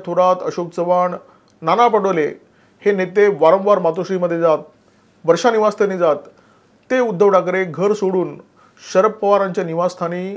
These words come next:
सुप्रिया सुळे यांच्याबरोबर ताडोबातल्या जंगलातल्या वाघांची चर्चा करायला येतील, याच्यावर कोण विश्वास ठेवेल? परंतु या विषयावर सुदैवाने शरद पवार बोलले आणि शरद पवार असं म्हणाले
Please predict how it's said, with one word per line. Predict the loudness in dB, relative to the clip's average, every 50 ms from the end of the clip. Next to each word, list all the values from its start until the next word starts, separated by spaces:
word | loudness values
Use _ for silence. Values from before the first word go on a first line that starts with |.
| -14 -16 -14
सुप्रिया | -14 -10 -6 -2 -2 -2 -2
सुळे | -2 -4 -2 -2 -2
यांच्याबरोबर | -2 -4 -2 -2 -2 0 0 0 0 0 0 -2 -2 -6 -10 -16 _ _ _ _ _ 0
ताडोबातल्या | 2 4 4 2 2 2 0 0 0 -2 -4 -4
जंगलातल्या | -2 -2 -2 -2 0 0 0 0 -2 -2 -2 0 0 0
वाघांची | 0 0 -2 -2 -2 -4 -6 -6 -10 -10
चर्चा | -6 -6 -6 -2 -2 -2
करायला | -2 0 0 0 0 0
येतील, | -2 -4 -4 -6 -8 -8 -10 -14 -18 _ _ _ _ -8
याच्यावर | -8 -4 0 2 2 2
कोण | 2 0 -2 -2
विश्वास | -2 -4 -2 -2 -2 -2 -2
ठेवेल? | -4 -6 -6 -6 -8 -10 _ _ _ _ _ _ _ _ _ -2
परंतु | 0 0 0 0 0
या | 4 4 4 4
विषयावर | 4 2 2 2 2 2
सुदैवाने | 2 -2 -2 0 0 2 2 2 2 0 0 -4 -6 -6 -10 -14 -16 -8
शरद | -2 0 0 0
पवार | -2 -2 0 0 0 0
बोलले | -2 -4 -6 -4 -4
आणि | -6 -6 -4
शरद | -4 -4 -4 -4
पवार | -4 -2 -2 -2 -2
असं | -4 -6 -6
म्हणाले | -6 -4 -4 -4 -4 -4